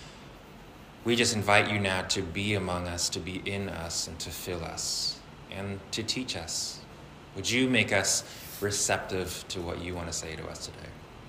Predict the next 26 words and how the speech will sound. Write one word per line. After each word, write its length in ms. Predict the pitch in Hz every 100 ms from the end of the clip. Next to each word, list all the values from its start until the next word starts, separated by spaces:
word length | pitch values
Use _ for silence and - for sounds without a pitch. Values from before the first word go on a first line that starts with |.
| -
In 100 | 107
Jesus' 440 | 107 110 104 85
name 100 | 92
we 80 | 90
pray. 320 | 87 104 95 - - - -
Amen. 380 | 95 92 92 85 - - - - -
Go 100 | 98
ahead 160 | 101
and 80 | 98
have 80 | 92
a 40 |
seat. 440 | - - 90 - - - - - - - - - - - - - - - - - - - - - - - - - - - - - - - - - - - - - -
Now, 400 | 160 156 147 -
I 140 | 156
know 320 | 160 160 180 196
we 140 | 165
usually 600 | 151 180 143 120 113 117
end 360 | 151 180 208 185
our 180 | 135
time 420 | 131 - 101 92 101
after 300 | 117 131 -
the 80 | 139
teaching 420 | 143 - - 95
with 260 | 90 92 - -
silent 540 | 95 - 80 95 104 107
reflection, 560 | 117 - 85 - 85